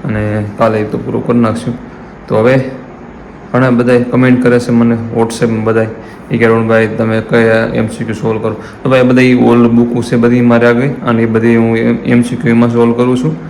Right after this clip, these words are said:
અને તમારે શું કે કરવું હોય ને, તો એક વિધાન બે જ વાળા વધારે કરાય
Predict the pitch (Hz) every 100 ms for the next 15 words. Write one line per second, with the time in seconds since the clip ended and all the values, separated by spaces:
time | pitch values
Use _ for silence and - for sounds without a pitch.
0 | - - - 117 110 113 117 117 117 113
1 | 127 123 113 120 131 131 120 117 107 107
2 | 117 113 110 117 117 120 117 - 117 120
3 | 113 117 113 127